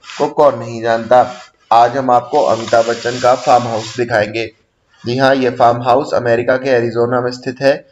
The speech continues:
और ये बेहद ही खूबसूरत farm house है। आप इसको एक एकांतवास भी बोल सकते हैं। जी हाँ, Arizona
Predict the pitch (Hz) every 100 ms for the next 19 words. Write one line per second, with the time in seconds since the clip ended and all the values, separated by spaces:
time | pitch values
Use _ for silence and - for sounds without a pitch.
0 | _ - - 120 127 127 131 131 131 135
1 | 143 135 123 127 120 127 - _ _ _
2 | 139 123 120 110 113 127 117 - _ _
3 | _ _ _ _ - 131 165 - 135 143
4 | - 147 160 131 151 151 - 127 139 139
5 | 143 - 123 123 127 - 123 127 123 120
6 | 110 - - 113 120 113 113 _ _ _
7 | _ _ 113 120 123 123 147 - - -
8 | 143 156 160 180 196